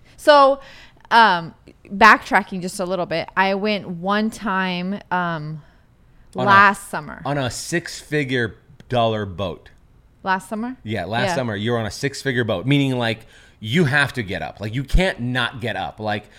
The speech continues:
Speaker 2: you
Speaker 1: Well,
Speaker 2: pay the
Speaker 1: I had
Speaker 2: money
Speaker 1: never
Speaker 2: to
Speaker 1: done it before,
Speaker 2: Well,
Speaker 1: though.
Speaker 2: right. But what I mean is, like,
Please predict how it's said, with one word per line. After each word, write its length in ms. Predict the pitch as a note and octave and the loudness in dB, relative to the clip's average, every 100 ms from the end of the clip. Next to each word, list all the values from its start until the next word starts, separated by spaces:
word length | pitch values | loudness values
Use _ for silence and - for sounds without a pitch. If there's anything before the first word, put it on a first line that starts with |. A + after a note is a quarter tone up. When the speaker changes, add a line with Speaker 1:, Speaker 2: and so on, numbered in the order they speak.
| - - | -8 0
Speaker 2:
you 100 | B3+ | 8
Speaker 1:
Well, 100 | E4+ | 12
Speaker 2:
pay 40 | |
the 40 | E4 | 12
Speaker 1:
I 20 | |
had 60 | D4 | 10
Speaker 2:
money 60 | F3 | 6
Speaker 1:
never 180 | D#4+ D#4 | 4 4
Speaker 2:
to 40 | |
Speaker 1:
done 220 | C4+ G4 | 4 2
it 80 | A4+ | 0
before, 260 | D4+ B3 G#3+ | -4 0 4
Speaker 2:
Well, 180 | - | 4
Speaker 1:
though. 40 | C3 | 6
Speaker 2:
right. 340 | E3+ F#3 G#2+ | 4 4 0
But 100 | C3+ | 2
what 100 | C#3 | 4
I 40 | C#3+ | 4
mean 180 | E3+ G3 | 2 0
is, 160 | B2 | 2
like, 260 | C3 A#2+ | 2 2